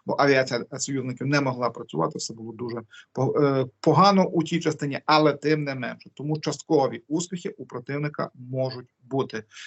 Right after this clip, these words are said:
Важливо виграти війну, битви і бої можуть бути програні.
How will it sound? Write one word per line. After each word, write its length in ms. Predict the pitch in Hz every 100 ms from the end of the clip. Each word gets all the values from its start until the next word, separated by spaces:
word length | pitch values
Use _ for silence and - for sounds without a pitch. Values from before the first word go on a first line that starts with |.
| -
Важливо 520 | 147 151 196 208 202
виграти 420 | 143 147 151 147 139
війну, 280 | 135 120
битви 320 | 117 147 143 135
і 140 | 139
бої 340 | 139 143 170 139
можуть 280 | 135 123 120
бути 180 | 123
програні. 360 | 120 123 117